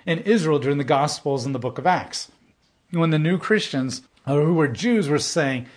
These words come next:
"Yeah, if you Gentiles want to be Christians, you have to be circumcised."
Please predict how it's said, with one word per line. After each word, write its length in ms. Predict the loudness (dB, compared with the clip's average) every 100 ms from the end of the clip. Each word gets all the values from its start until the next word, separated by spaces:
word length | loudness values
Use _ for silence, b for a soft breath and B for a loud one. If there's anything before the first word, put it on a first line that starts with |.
| B
"Yeah, 240 | -2 4 4
if 100 | 2
you 140 | -2
Gentiles 500 | 2 2 2 0 0
want 140 | 0
to 60 | -2
be 100 | -4
Christians, 480 | -2 -4 -2 -6 -4
you 80 | -4
have 80 |
to 80 | -4
be 100 | -6
circumcised." 720 | -4 -4 -4 -6 -6 -10 -12